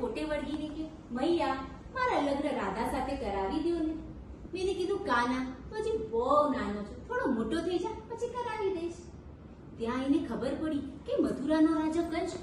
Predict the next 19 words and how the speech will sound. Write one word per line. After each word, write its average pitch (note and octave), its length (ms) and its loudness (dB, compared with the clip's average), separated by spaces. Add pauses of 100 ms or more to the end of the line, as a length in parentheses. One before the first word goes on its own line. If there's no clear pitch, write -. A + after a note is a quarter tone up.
(240)
એનો C5+ 300 2
મામો F#3+ 480 2
થાય F#3 260 -2
છે. - 400 -10 (800)
એ B4+ 220 4
આસપાસના E4+ 720 4
ગામોની D#4+ 480 6
ગોરસ E4 400 2
જબરજસ્તી B3 640 0
પડાવી G#3+ 360 0
નાખી F#3+ 360 -2
છે. - 220 -12 (640)
તો A4 80 -2
એને G#4+ 200 2
એના G#4 220 6
મામાને D4+ 420 2
મળવાની C4+ 500 2
રડ A#3 280 2
લીધી. F#3 220 -4